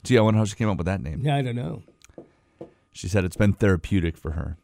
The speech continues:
Speaker 2: I think the last thing I saw her in was The Eternals.
Speaker 1: Uh,
Speaker 2: That was a couple
Speaker 1: yeah.
Speaker 2: years ago, yeah.
Speaker 1: Yeah,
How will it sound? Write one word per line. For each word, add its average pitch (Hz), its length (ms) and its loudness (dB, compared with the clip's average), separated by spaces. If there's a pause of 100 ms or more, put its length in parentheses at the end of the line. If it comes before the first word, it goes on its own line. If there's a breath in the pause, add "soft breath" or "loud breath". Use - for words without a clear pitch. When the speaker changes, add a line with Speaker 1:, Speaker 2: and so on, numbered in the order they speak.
Speaker 2:
I - 500 -20
think 160 120 0
the 147 80 2
last 151 300 2
thing 151 160 0
I 135 60 0
saw 147 260 -2
her 147 120 0
in 147 140 0
was 127 160 -6
The 127 140 -6
Eternals. 123 560 -10 (1300)
Speaker 1:
Uh, - 80 -6
Speaker 2:
That 87 560 0
was 85 80 -2
a 87 40 -2
couple 90 140 0
Speaker 1:
yeah. - 140 4
Speaker 2:
years 160 140 0
ago, 123 240 -6
yeah. 135 240 -6 (320)
Speaker 1:
Yeah, 107 280 2